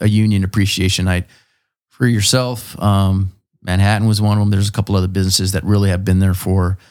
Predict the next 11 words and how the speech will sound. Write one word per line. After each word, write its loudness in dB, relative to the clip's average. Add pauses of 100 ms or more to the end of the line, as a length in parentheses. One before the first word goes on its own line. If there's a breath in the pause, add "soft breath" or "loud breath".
(160 soft breath)
for 0
our 2
local -2
and 2
our 2
family. 0
So -2
we 0
appreciate -2
that. -2
And -4